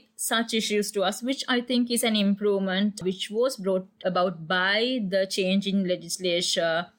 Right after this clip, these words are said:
regarding domestic violence. There are placards, billboards everywhere that, uh, say no to domestic violence.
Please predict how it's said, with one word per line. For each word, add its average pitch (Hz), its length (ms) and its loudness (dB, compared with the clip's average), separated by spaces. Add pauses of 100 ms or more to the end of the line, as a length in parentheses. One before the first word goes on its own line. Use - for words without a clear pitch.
(180)
regarding 180 480 0
domestic 170 500 -2
violence. 160 380 0
There 170 140 0
are 156 160 0 (140)
placards, 185 540 0
billboards 180 580 0
everywhere 208 760 0
that, 180 360 -2
uh, 165 120 0
say 190 200 2
no 208 220 4
to 214 80 -4
domestic 190 480 -2
violence. 185 640 -2